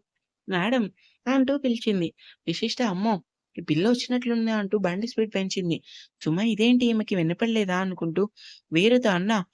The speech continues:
ఆ మేడం కలవాలి, కాస్త వెళ్దామని" అడిగింది. వీర ఫోన్ పెట్టేసి, "తప్పదా?" అంటూ అడిగి చిరాగ్గా ఫేస్ పెట్టి సుమ తప్పదనేసరికి, "సరే పద"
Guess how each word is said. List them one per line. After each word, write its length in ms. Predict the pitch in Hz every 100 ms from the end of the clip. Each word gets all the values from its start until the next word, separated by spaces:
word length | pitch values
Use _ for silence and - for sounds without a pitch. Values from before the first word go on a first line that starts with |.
| - _ _
ఆ 60 | 240
మేడం 320 | 233 233 269
కలవాలి, 440 | 254 196 214 220 190
కాస్త 280 | 185 - 170
వెళ్దామని" 540 | 156 190 226 190 208
అడిగింది. 400 | 226 208 196 - - - - _
వీర 220 | 139 180 247
ఫోన్ 240 | 240 220 233
పెట్టేసి, 400 | 214 214 - 208
"తప్పదా?" 420 | 175 165 214 208
అంటూ 240 | 220 226 214
అడిగి 320 | 196 185 214 - - - -
చిరాగ్గా 460 | 151 151 208 247
ఫేస్ 260 | 254 214 240
పెట్టి 260 | 220 214 220
సుమ 280 | 180 180 208
తప్పదనేసరికి, 920 | 185 165 208 202 196 180 165 160 185 165 160 - - _ _
"సరే 240 | 151 147 214
పద" 200 | 202